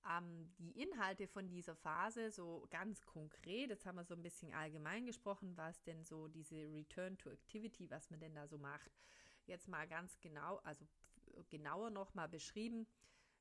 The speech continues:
Erstmal, mm, man hat natürlich die Vollbelastung dann und kann mal versuchen, wieder das Gangmuster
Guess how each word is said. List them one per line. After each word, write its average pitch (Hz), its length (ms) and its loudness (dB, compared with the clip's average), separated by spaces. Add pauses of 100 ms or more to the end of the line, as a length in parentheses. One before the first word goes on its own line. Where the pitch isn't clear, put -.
Erstmal, 175 680 2 (920)
mm, 175 300 -2 (320)
man 165 260 2
hat 185 140 4
natürlich 175 540 0
die 165 120 -4
Vollbelastung 226 800 4
dann 214 360 6 (300)
und 175 200 -6
kann 180 280 4
mal 165 180 2
versuchen, 196 580 -2
wieder 170 340 0 (560)
das 156 200 -6
Gangmuster 202 680 2